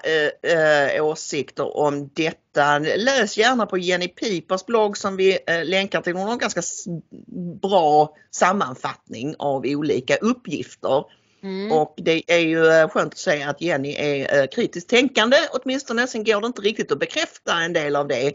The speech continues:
Speaker 1: hon skriver. Men det ska ni ju ha i åtanke med allting ni läser nu. Att, att n-, nästan ingenting är bekräftade uppgifter.
Speaker 2: Nej, nej, nej, men så är det. Så är det. Så är det väl alltid i krig.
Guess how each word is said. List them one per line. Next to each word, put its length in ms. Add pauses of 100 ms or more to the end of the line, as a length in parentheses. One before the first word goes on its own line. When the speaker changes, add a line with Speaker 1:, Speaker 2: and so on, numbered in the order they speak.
(540)
Speaker 1:
hon 220
skriver. 460
Men 180
det 240
ska 140
ni 80
ju 140
ha 240
i 140
åtanke 500
med 140
allting 640
ni 120
läser 400
nu. 240
Att, 280
att 340 (1400)
n-, 240
nästan 680
ingenting 640
är 100
bekräftade 640
uppgifter. 640 (400)
Speaker 2:
Nej, 360
nej, 260
nej, 100
men 80
så 100
är 120
det. 180 (100)
Så 100
är 120
det. 100
Så 80
är 140
det 60
väl 120
alltid 600
i 180
krig. 720